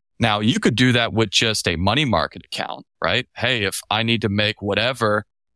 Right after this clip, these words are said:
and money market's gonna pay me four percent, if you have enough money in a money market, it can give you just as much as a shop. But you're gonna need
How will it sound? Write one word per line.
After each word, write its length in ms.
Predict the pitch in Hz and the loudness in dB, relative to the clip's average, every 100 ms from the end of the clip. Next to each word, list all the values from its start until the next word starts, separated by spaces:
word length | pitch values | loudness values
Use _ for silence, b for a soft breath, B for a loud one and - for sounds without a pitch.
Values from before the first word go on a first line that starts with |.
| _ | _
and 100 | 110 | 0
money 160 | 104 131 | 2 2
market's 340 | 127 120 120 | 0 0 -2
gonna 180 | - 110 | -2 -4
pay 160 | - 117 | -2 -2
me 120 | 104 | -2
four 300 | - 123 120 | -2 0 0
percent, 520 | - 85 - 160 165 _ _ _ _ - | 0 0 2 0 -2 _ _ _ _ -8
if 200 | 123 - | -8 0
you 60 | 233 | 2
have 140 | 247 | 2
enough 240 | 180 160 - | 2 0 2
money 180 | 151 | 2
in 60 | 135 | 2
a 60 | 98 | 0
money 220 | 101 170 | 0 2
market, 460 | 110 92 - 127 - - | 2 0 0 -4 -4 -8
it 120 | 160 | -2
can 140 | 175 | 0
give 180 | 147 139 | 0 0
you 100 | 131 | 0
just 340 | 107 123 - | 2 0 0
as 120 | 110 - | -6 -2
much 220 | 107 - | -2 -2
as 120 | 92 | -4
a 80 | 67 | 0
shop. 340 | - 135 131 _ _ _ _ _ _ - | 0 0 -4 _ _ _ _ _ _ -4
But 160 | 147 - | -4 0
you're 200 | 110 165 | 2 2
gonna 180 | 165 123 | 2 0
need 480 | 113 117 110 101 | 2 2 2 0